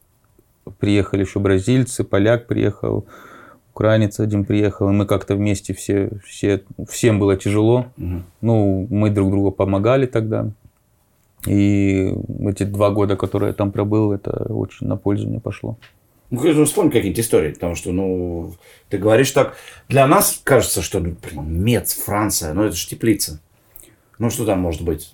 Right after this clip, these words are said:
Speaker 1: Ну, с-, с-, историю могу одну вспомнить. Я помню, когда у нас там комнаты были, там две кровати в комнате. Я тогда один жил на тот момент, и ночью ко мне приходит, там,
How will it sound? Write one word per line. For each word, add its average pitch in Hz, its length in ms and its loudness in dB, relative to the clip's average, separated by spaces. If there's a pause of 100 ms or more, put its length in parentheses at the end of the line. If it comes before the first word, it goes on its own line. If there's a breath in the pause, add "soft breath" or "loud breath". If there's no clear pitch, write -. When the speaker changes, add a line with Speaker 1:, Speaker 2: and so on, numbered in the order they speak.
(120)
Speaker 1:
Ну, 185 540 6
с-, - 720 -6
с-, 120 220 0
историю 156 500 4
могу 127 300 6
одну 123 160 4
вспомнить. 123 500 2
Я 110 80 4
помню, 110 340 2
когда 101 440 0 (640)
у 107 100 -2
нас 107 220 2
там 98 200 0
комнаты 123 420 2
были, 98 260 -4
там 101 360 -6
две 104 360 0 (480)
кровати 95 420 2
в 87 80 -10
комнате. 113 460 -6 (360 loud breath)
Я 110 140 4
тогда 104 300 2
один 117 320 4
жил 117 160 4
на 104 140 2
тот 101 200 -2
момент, 101 400 0 (380)
и 110 120 0
ночью 113 360 2
ко 101 100 -2
мне 98 160 -2
приходит, 98 480 0 (140)
там, 90 260 -4